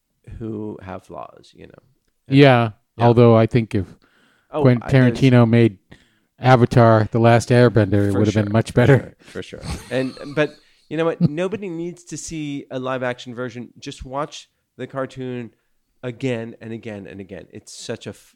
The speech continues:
Speaker 1: it's one of the best cartoons out there. Um,
Speaker 2: I agree.
Speaker 1: yeah. And so
Speaker 2: On
Speaker 1: is
Speaker 2: that, we agree.
Speaker 1: We agree on lots. I, I,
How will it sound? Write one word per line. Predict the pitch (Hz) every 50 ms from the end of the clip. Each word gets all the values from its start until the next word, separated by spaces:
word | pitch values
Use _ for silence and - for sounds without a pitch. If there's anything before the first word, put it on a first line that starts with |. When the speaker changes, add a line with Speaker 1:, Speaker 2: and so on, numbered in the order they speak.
| _
Speaker 1:
it's | - 127 113 _ - -
one | 127 131 127 123
of | 110
the | 110 107
best | 98 90 _ _ - - 101 104 98 - - - - _ 123 _ _ _ _ _ _ _ _ _ _ _ _
cartoons | _ - 107 101 - 117 101 101 98 90 92 95 - - _ _ -
out | 87 85 78 _ -
there. | 71 60 62 53 - - _
Um, | - 92 92 92 -
Speaker 2:
I | 120 120 120 113 113 113 113 113 - _ -
agree. | 123 113 104 95 107 104 104 98 95
Speaker 1:
yeah. | 90 - - - _ _ _ _
And | 110 104 107 107 107
so | - - 160
Speaker 2:
On | 160 156 143
Speaker 1:
is | 120
Speaker 2:
that, | 170 170 175 180 185 214 - - - _ _ _ _ _ _ _ -
we | 127 123 139 135 127
agree. | 127 107 101 110 123 123 120 110 98 87 73 _ -
Speaker 1:
We | 359 392 392
agree | 392 381 _ _ - 262
on | 214 180 160 -
lots. | - - - - - _ - - - _ 156
I, | 160
I, | 160